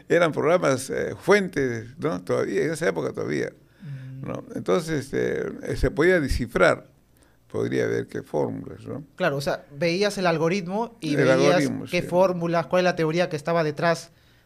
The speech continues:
Speaker 2: de todo
Speaker 1: Per-,
Speaker 2: eso.
Speaker 1: perfecto, claro. Todo eso me enseñó el señor, y justamente lo que usted dice, ¿no?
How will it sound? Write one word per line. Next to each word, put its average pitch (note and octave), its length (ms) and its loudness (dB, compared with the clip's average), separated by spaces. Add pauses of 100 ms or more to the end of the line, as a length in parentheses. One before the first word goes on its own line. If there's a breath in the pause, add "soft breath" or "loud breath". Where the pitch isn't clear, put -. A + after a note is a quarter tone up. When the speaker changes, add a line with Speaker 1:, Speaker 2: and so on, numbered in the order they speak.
(120)
Speaker 2:
de C3+ 140 -8
todo D#3+ 200 4
Speaker 1:
Per-, D3+ 80 2
Speaker 2:
eso. A2 200 -8 (220)
Speaker 1:
perfecto, C#3 520 -2
claro. C3 360 2
Todo A3+ 240 8
eso G3 340 2
me C#3+ 140 -2
enseñó D3+ 400 0
el D#3 140 -2
señor, C3 460 -4 (640 soft breath)
y C3+ 60 -14
justamente F3 560 0
lo B2+ 100 0
que A#2+ 60 -8
usted C#3+ 340 0
dice, C#3+ 440 -4
¿no? C#3+ 340 -8